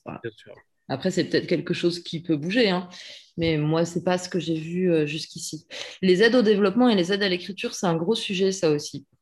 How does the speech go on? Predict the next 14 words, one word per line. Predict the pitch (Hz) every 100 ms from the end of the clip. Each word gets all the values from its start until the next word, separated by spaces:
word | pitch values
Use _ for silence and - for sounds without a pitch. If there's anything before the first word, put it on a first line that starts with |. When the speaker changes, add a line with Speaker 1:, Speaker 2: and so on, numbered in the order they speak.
| -
Speaker 1:
Il | 170
y |
a | 156 151 - - -
les | 180 170
aides | 208 202
à |
l'écriture | 170 170 190 185 220 -
qui | 196
peuvent | 185 165
être | 160 151
demandées | 175 170 165 175
par | 180
les | 156 147
auteurs, | 160 165 220 254 180